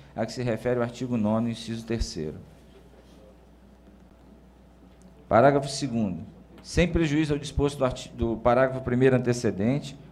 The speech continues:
os cauf aportarão até o dia vinte e cinco de fevereiro de dois mil e quatorze, para depósito e reconstituição do fundo de reserva na conta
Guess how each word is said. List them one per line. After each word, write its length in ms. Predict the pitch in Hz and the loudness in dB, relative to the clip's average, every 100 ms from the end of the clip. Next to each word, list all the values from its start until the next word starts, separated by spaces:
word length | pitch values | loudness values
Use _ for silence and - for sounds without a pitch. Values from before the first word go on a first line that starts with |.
| - | -8
os 160 | 123 | -8
cauf 500 | - 139 131 127 147 | 2 4 6 6 4
aportarão 560 | 139 143 139 127 120 139 | 0 0 0 2 4 2
até 160 | 135 139 | 2 0
o 60 | |
dia 120 | 139 | 0
vinte 200 | 127 135 | -2 -4
e 40 | - | -8
cinco 260 | - 143 | -8 -8
de 100 | 135 | -8
fevereiro 580 | 135 135 120 110 123 127 | -2 0 2 4 4 4
de 80 | 120 | 2
dois 180 | 113 113 | 0 0
mil 140 | 123 | 0
e 20 | |
quatorze, 600 | 123 107 - 101 120 127 160 - - - - - - - - | 0 -2 0 2 2 0 -8 -14 -20 -20 -20 -20 -20 -20 -2
para 220 | - 135 131 | 4 6 6
depósito 560 | 131 - 135 147 139 | 2 4 6 6 4
e 40 | 131 | -2
reconstituição 680 | 131 123 117 123 120 131 | -2 -6 -6 -4 -2 -2
do 100 | 127 | -2
fundo 220 | 127 139 | -2 -4
de 60 | 127 | 0
reserva 460 | 123 113 117 127 123 | 0 2 2 2 2
na 140 | 107 | -2
conta 540 | - 131 147 135 95 | -2 -2 0 0 -4